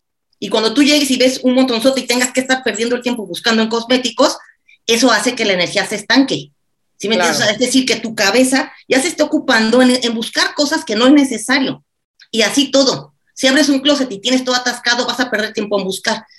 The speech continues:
Speaker 1: Entonces, eso hace que uno no se sienta a gusto, como que abras, veas toda tu ropa,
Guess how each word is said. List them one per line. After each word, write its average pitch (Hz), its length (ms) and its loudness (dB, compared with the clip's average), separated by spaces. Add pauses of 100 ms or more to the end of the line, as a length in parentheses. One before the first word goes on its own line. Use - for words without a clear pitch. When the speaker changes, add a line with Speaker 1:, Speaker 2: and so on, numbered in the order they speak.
Speaker 1:
Entonces, 262 300 0
eso 294 200 0
hace 302 160 0
que 285 80 2
uno 262 160 8
no 262 100 6
se 269 160 2
sienta 262 480 0 (220)
a 208 120 2
gusto, 262 320 4
como 202 220 -4
que 185 100 -2
abras, 220 520 2
veas 202 280 0
toda 196 220 -4
tu 180 120 -10
ropa, 202 540 -2